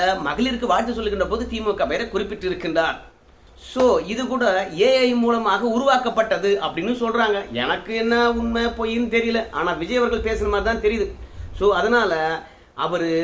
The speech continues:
பேச்சு கலையை கற்றுக்கொள்ளவில்லை என்றால் அவர் தோல்வி அடைவாரு. ஏன்னா வரலாறு நமக்கு அதுதான் சொல்லி கொடுக்கிறது. கமலஹாசன் தோத்ததுக்கு ஆயிரம் காரணம் இருக்கலாம், ஆனா அவர் பேசுறது யாருக்குமே புரியல, அவங்க தொண்டர்களுக்கும் நிர்வாகிக்கும் புரியல, அதனால தோல்வி அடைந்தாரு.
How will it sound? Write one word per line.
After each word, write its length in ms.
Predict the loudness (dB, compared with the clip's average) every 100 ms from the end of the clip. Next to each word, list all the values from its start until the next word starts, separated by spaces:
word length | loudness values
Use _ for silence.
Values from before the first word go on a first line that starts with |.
| 0
பேச்சு 340 | 2 2 0 -4
கலையை 300 | 0 4 4
கற்றுக்கொள்ளவில்லை 680 | 2 -6 -4 -2 0 0 -2
என்றால் 380 | 0 0 2 0 -2
அவர் 240 | -4 -4 -2
தோல்வி 280 | -2 0 0
அடைவாரு. 440 | 2 0 0 -2 -2 -8 -20 -16 -4 0
ஏன்னா 180 | 2 2 2 2
வரலாறு 420 | 4 4 4 4
நமக்கு 340 | 2 0 -2 -4 -2
அதுதான் 460 | -2 0 0 0
சொல்லி 180 | 0 -2
கொடுக்கிறது. 520 | -4 -4 -2 -2 -2 -4 -6 -10 -20 -6
கமலஹாசன் 580 | -2 2 2 2 0 0
தோத்ததுக்கு 480 | 0 2 2 0 -2 0 2
ஆயிரம் 300 | 4 2 2
காரணம் 240 | 2 4
இருக்கலாம், 320 | 2 0 -2 -2 -4
ஆனா 200 | -2 -2 -2 -6 -20 -20 _ -6
அவர் 200 | -4 0
பேசுறது 380 | 0 0 0 -2 0 2
யாருக்குமே 400 | 2 0 -2 -4 -2
புரியல, 300 | -4 -2 -4 -8 -18 _ _ -8
அவங்க 180 | -4 -4
தொண்டர்களுக்கும் 600 | 0 2 2 2 2 0 2
நிர்வாகிக்கும் 560 | 4 4 2 -2 -2
புரியல, 260 | 2 2 2 0
அதனால 260 | -2 0 -2 -2
தோல்வி 240 | 0 0
அடைந்தாரு. 420 | 0 0 2 2